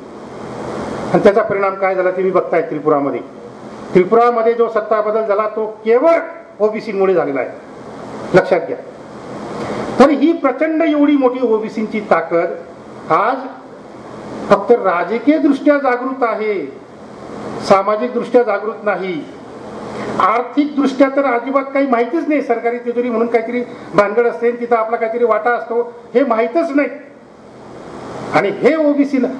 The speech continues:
जोपर्यंत तुम्ही आर्थिकदृष्ट्या जागृत होत नाहीत तोपर्यंत तुमचा विकास नाही. तुम्ही फक्त सरकारी तिजोरी भरण्याचंच काम आतापर्यंत करीत आहेत.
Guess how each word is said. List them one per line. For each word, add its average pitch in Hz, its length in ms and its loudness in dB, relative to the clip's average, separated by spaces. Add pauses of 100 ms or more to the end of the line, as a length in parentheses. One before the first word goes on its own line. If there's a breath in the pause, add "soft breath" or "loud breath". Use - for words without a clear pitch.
(100)
जोपर्यंत 277 720 4
तुम्ही 254 340 4 (480)
आर्थिकदृष्ट्या 220 960 0 (100)
जागृत 190 380 -2 (180)
होत 180 280 0
नाहीत 156 340 0 (1400)
तोपर्यंत 226 480 4
तुमचा 196 360 2
विकास 160 420 -2
नाही. 135 180 -6 (1500)
तुम्ही 240 320 6
फक्त 240 240 2
सरकारी 214 500 0
तिजोरी 214 380 0
भरण्याचंच 190 640 0
काम 214 260 0
आतापर्यंत 196 520 -2 (100)
करीत 185 220 -2
आहेत. 160 220 0